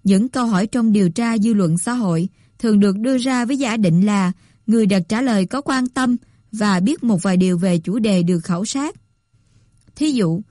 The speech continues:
chúng ta có thể đặt câu hỏi, "Ông bà đánh giá thế nào về hệ thống giáo dục ở Việt Nam?" Khi đó,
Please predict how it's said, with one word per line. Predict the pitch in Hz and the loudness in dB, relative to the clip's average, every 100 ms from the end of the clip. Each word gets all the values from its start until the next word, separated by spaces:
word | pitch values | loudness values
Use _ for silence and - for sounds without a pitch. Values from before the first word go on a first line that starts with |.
| _ _ - | _ _ -10
chúng | 269 302 | -6 -4
ta | 285 240 | -2 -2
có | 226 285 | -2 -2
thể | 220 | -2
đặt | 208 180 | -2 -2
câu | - 247 | -4 -2
hỏi, | 233 165 175 294 _ _ _ _ _ _ | 0 -2 -2 -6 _ _ _ _ _ _
"Ông | - 269 | -2 2
bà | 240 202 185 | 2 2 2
đánh | 240 | 0
giá | 285 277 | 0 -2
thế | 311 339 | -2 -4
nào | 277 226 185 | -2 -2 0
về | 180 196 | 0 2
hệ | 185 170 | 2 2
thống | 220 269 | -2 -2
giáo | 302 | -2
dục | 294 220 - | -2 -2 -4
ở | - 214 | -6 -2
Việt | 240 - | -2 0
Nam?" | 233 247 233 - _ _ _ _ _ _ _ _ | 0 0 -2 -6 _ _ _ _ _ _ _ _
Khi | - 262 | -2 0
đó, | 208 202 262 | 2 0 -2